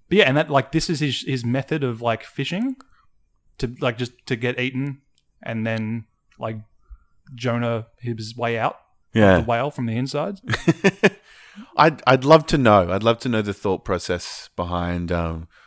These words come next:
Speaker 2: well, no, you, you gotta make the fish, you gotta make 'em crazy, you know? <laughs>
Speaker 1: This actually plays into something that, uh, ended up being one of my ideas for a sequel for this film, actually. I'm not sure if it's too early to start getting into these things here.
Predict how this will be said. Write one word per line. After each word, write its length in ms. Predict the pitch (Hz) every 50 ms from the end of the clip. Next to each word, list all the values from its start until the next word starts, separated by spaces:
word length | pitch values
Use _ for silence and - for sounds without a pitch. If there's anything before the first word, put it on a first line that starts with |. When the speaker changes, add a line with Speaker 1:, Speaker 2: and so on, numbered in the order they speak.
| _ _ -
Speaker 2:
well, 160 | 226 110 92
no, 300 | 95 254 285 285 127 110
you, 180 | 98 101 - -
you 180 | 170 190 220 214
gotta 320 | 202 247 285 294 226 151
make 200 | 127 110 101 92
the 120 | 92 98 98
fish, 420 | - - - 147 123 107 - - - - _ - - - - - - - -
you 60 | 175 214
gotta 180 | 277 294 247
make 220 | 170 143 131 - 131
'em 140 | 123 113
crazy, 760 | - - - - 185 247 302 302 269 220 151 117 - - 107
you 220 | 101 95 95 98 113
know? 120 | 139 143 - - 190 - 269
<laughs> 240 | - 202 - 190 151
Speaker 1:
This 200 | 139 170 170 -
actually 180 | 208 190 - 190
plays 480 | - - - 165 160 147 147 147 143 143
into 540 | 131 127 123 - 139 127 123 120 120 117 107 -
something 640 | - - - 135 131 120 117 - - 120 117 113 -
that, 240 | - 107 104 107 _ -
uh, 200 | 123 117 113 113 139
ended 180 | 135 143 147
up 100 | 151 135
being 260 | 131 135 127 127 120 113
one 160 | 123 131 131
of 60 | 135 131
my 200 | 131 123 123 120
ideas 380 | 113 113 107 117 113 117 113
for 160 | - - 117
a 60 | 107 -
sequel 400 | - - 110 110 - 104 98 95
for 100 | - 107
this 160 | 101 95 95
film, 320 | - 104 98 95 95 98
actually. 400 | 101 98 98 - - 113 98 98 98 _ _ _ _ _ _ -
I'm 60 | 113
not 120 | 113 113
sure 80 | - 117
if 60 | 101
it's 100 | 101 -
too 180 | - - 120 113
early 160 | 107 104 104
to 80 | 98 98
start 220 | - 110 101 98
getting 220 | 110 - - 113
into 160 | 104 101 98 101
these 220 | 104 101 98 -
things 240 | - 107 104 101 98
here. 220 | 110 101 101 101